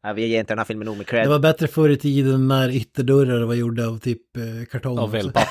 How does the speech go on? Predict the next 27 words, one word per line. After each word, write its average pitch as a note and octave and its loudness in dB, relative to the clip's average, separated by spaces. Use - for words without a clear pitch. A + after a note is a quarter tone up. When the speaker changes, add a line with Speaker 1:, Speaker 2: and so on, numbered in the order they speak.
Speaker 3:
ja. C#4 6
Speaker 1:
<laughs> E3 0
Wellpapp! F#3 4
Speaker 2:
<laughs> E3+ -6
Speaker 1:
Ja. D#3 6
Fy D3 -4
fan D#3 6
vad D#3 6
det C#3+ 2
såg D#3 0
tunn D3 2
ut, C3+ -2
alltså, A#2+ -2
när B2+ -4
de... B2 -6
De C3 0
hade, C#3 4
alltså, C#3 2
jag, C3 2
jag C3 2
kollar D3 2
på C3 -4
min C3 -4
egen A#2+ 0
dörr, B2+ 0
det A#2+ 4
hade... B2+ 2